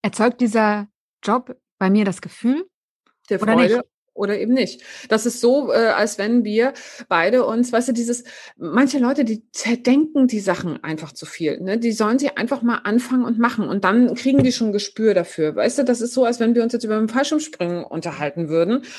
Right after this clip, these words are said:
Speaker 2: wie das wohl wei-, sein wird. Du kriegst deine Tools an die Hand. Ich hab noch nie einen gemacht, aber so stell ich's mir vor, ja, so wird's, äh, ne? Du kriegst, ich kann nicht über diesen Sprung reden, weil ich habe es nicht empfunden.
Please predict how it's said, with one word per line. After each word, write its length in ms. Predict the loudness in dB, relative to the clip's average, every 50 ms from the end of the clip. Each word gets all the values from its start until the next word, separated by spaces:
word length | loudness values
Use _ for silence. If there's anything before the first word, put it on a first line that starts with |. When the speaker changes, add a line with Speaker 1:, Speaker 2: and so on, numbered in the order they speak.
| -18 -18 -16 -12 -8 0
Speaker 2:
wie 160 | 2 4 4
das 300 | 4 4 2 -2 -4 0
wohl 260 | 2 2 2 4 2
wei-, 280 | 2 2 4 2 2 0
sein 360 | 0 0 2 4 4 2 2 2
wird. 260 | 0 -2 -2 -2 -8
Du 60 | -10
kriegst 300 | -4 -4 -4 -4 -2 -2
deine 200 | 0 0 0 -2
Tools 400 | -4 0 2 2 2 2 0 -2
an 160 | -2 0 0
die 140 | 2 2 0
Hand. 360 | 0 0 -2 -2 -4 -8 -14 _ _ _ _ _ _ _
Ich 160 | -8 -6 -6
hab 100 | -4 -4
noch 120 | -4 -2 0
nie 120 | 2 2
einen 220 | 2 2 2 0
gemacht, 340 | 0 0 0 0 0 0 -2
aber 120 | -6 -6 -4
so 100 | -6 -6
stell 180 | -4 -2 -4
ich's 100 | -4 -4
mir 60 | -8
vor, 260 | -2 0 2 2 2 2
ja, 120 | -2 -2
so 140 | -4 -4 -6
wird's, 300 | -6 -6 -6 -10 -10 -6
äh, 280 | -2 0 0 0 0 0
ne? 160 | 0 -2 -2 -2 -8 -12 -14 -14 -14 -8 -8
Du 80 | -6
kriegst, 300 | -4 -4 -6 -6 -6 -12 _ _
ich 200 | 0 0 0 0
kann 340 | -2 -2 0 2 4 4 4
nicht 260 | 4 2 0 -2 -4
über 180 | -2 0 0 0
diesen 280 | 0 0 0 0 0
Sprung 300 | 0 -2 -4 -2 -2 0
reden, 460 | 0 2 0 0 0 -2 -6 -8 -12 _ _ _ _ _ _ _
weil 420 | -4 -2 0 2 2 2 2 0
ich 180 | -4 -6 -6 -6
habe 220 | -6 -4 -4 -4 -6
es 160 | -6 -6 -8
nicht 220 | -8 -8 -8 -6
empfunden. 680 | -6 -6 -4 -2 -2 -2 -2 -2 -4 -8 -10 -10 -12